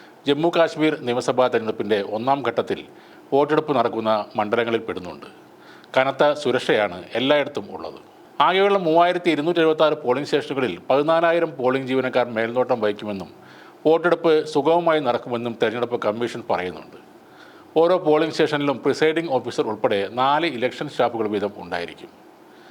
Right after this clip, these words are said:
തെരഞ്ഞെടുപ്പിനോട് അനുബന്ധിച്ച് വിപുലമായ സുരക്ഷാ ക്രമീകരണങ്ങൾ ഏർപ്പെടുത്തിയതായി കാശ്മീർ സോൺ ഇൻസ്പെക്ടർ ജനറൽ പി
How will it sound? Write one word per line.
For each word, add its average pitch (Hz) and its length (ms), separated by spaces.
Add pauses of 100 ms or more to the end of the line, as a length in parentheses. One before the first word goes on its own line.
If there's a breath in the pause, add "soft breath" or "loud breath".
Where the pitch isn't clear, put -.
(480 loud breath)
തെരഞ്ഞെടുപ്പിനോട് 190 500
അനുബന്ധിച്ച് 160 720
വിപുലമായ 143 800
സുരക്ഷാ 139 320
ക്രമീകരണങ്ങൾ 127 680
ഏർപ്പെടുത്തിയതായി 107 760 (560 loud breath)
കാശ്മീർ 151 420
സോൺ 143 340
ഇൻസ്പെക്ടർ 131 460
ജനറൽ 110 400 (640 loud breath)
പി 151 140